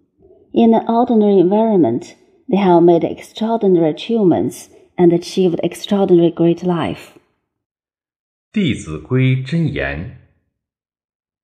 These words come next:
Speaker 2: 廉不言贫，勤不言苦，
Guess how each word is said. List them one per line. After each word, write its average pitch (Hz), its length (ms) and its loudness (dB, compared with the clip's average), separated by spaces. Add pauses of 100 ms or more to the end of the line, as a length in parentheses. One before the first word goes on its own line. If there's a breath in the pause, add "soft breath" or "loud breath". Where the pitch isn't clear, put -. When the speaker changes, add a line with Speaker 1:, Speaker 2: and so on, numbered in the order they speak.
(400)
Speaker 2:
廉 160 320 -2
不 107 160 -8
言 95 260 -8
贫， 87 520 -12 (680)
勤 117 400 -4
不 82 140 -10
言 82 280 -8
苦， - 440 -16